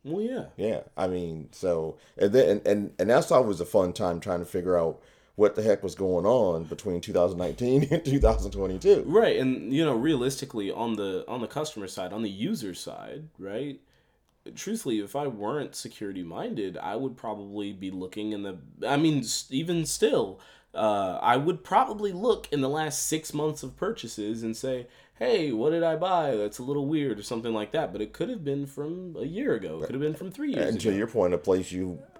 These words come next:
Speaker 2: stopped shopping at several
Speaker 1: Mm-hmm.
Speaker 2: years ago.
Speaker 1: Exactly.
Speaker 2: You
Speaker 1: So,
Speaker 2: know?
Speaker 1: truthfully, I mean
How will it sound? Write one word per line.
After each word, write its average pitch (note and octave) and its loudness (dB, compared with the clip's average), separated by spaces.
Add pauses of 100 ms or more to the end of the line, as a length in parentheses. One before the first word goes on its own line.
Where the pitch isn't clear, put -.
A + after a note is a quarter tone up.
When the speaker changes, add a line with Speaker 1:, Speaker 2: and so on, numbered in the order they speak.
(160)
Speaker 2:
stopped G2 2
shopping C#3+ 4
at D#2 0
several D#2 0
Speaker 1:
Mm-hmm. D#2 -4
Speaker 2:
years C#2+ -6
ago. A1 -6 (100)
Speaker 1:
Exactly. E3 -10
Speaker 2:
You D#2 -12
Speaker 1:
So, - -4 (140)
Speaker 2:
know? C#3 -12 (520)
Speaker 1:
truthfully, D3 -2
I - -8
mean G#2 -6